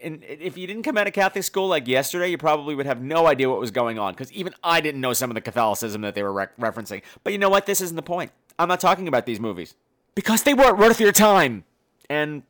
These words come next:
me making a fool of myself to you. So tell us, Patrick, what is this movie that was good enough to make you reveal your deep, dark secret to the entire world? Well, I'll tell you.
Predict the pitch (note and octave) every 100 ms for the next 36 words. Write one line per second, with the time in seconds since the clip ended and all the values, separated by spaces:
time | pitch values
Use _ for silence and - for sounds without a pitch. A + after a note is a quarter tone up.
0 | _ D3 D3+ D3 C#3+ C#3+ C#3 F3 C3+ C3
1 | C3 A2+ - - A#2 F2 D#2+ B1 B1 _
2 | _ _ _ _ _ - A#3 A#3 G#3 B3+
3 | C4+ A#2 G2+ F2+ A2 B2 D3+ D#3+ G#3+ -
4 | - G#3+ G#3 G3 F3+ E3 G3+ C3 F#2 D2+
5 | - D3 E3 B2+ D#3+ G3+ G#3 C3+ C3+ -
6 | D#3 F3+ E3+ C3 A#2+ A2+ D3+ B2+ G2 -
7 | A#2 D3 - _ _ A#2 A2+ - - A#2
8 | A2+ D#2 - - D#2+ - F#2+ G2+ A#2 C3
9 | C3 B2+ D3 G2 - _ _ _ _ _
10 | - G#2 C3+ C#3 - - B2+ C3 C#3 E3
11 | D#3